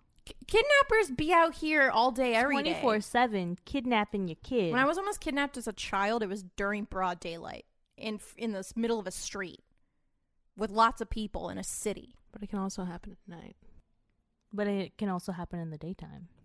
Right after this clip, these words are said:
Speaker 3: But vampires
Speaker 1: This
Speaker 3: are
Speaker 1: is
Speaker 3: also out
Speaker 1: besides
Speaker 3: at
Speaker 1: the
Speaker 3: night.
Speaker 1: point. I wasn't, I'm not talking, my Demon Trash moment isn't, I wish it was that I was ki-, kidnapped. This fucking podcast would probably take off 'cause it would be, like, a crazy survival story. I wasn't kidnapped.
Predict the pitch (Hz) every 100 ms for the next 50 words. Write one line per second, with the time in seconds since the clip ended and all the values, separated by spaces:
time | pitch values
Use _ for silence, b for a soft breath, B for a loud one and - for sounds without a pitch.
0 | _ _ 190 - _ _ _ _ - 170
1 | 180 175 160 151 - 440 - - 440 370
2 | 392 427 - 320 - 330 440 523 - -
3 | 302 415 - 320 285 359 427 - 415 359
4 | 381 320 392 403 440 320 359 339 320 311
5 | 262 233 285 453 392 254 220 220 - 220
6 | - 220 208 226 269 233 - 233 - -
7 | 294 294 233 220 B - 330 - 269 240
8 | 220 269 262 233 254 226 320 466 - 220
9 | 233 208 240 220 208 190 - 254 220 214
10 | 208 208 415 240 - - - - - b
11 | b b _ 277 349 392 370 311 226 76
12 | -